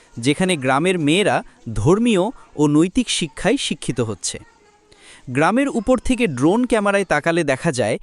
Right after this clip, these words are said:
এক মনোরম প্রাকৃতিক সৌন্দর্যে ভরা এই গ্রামটির চারপাশ। গ্রামের পাশ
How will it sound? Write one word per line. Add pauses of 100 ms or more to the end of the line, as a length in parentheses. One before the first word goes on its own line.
(320)
এক
মনোরম
প্রাকৃতিক
সৌন্দর্যে
ভরা
এই
গ্রামটির
চারপাশ। (720)
গ্রামের
পাশ